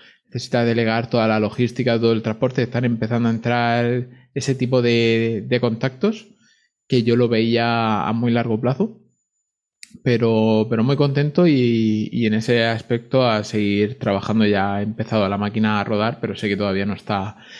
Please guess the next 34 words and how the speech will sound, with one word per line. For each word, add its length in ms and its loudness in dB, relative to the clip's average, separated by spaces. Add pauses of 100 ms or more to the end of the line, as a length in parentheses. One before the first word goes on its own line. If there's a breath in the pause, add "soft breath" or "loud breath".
(420 loud breath)
no 140 4
están 360 0
terminadas 520 0
de 100 2
encender 440 0
todas 320 2
las 460 2
bombillas 600 0 (300)
que 140 0
tengo 440 0
planeado 1300 0 (220)
encender 540 2
este 360 0
año. 240 0 (1080 loud breath)
Estamos 440 -2
hablando 280 2
de 180 2
que 160 2
me 380 2
siento 420 0
como 240 0
un 180 0
poco 300 2
hombre 220 0
orquesta 640 -2
porque 300 -2
estoy 720 0
yo 140 0
solo 340 2
en 60 -2
el 100 -2
departamento 680 0
y 520 0
tampoco, 880 0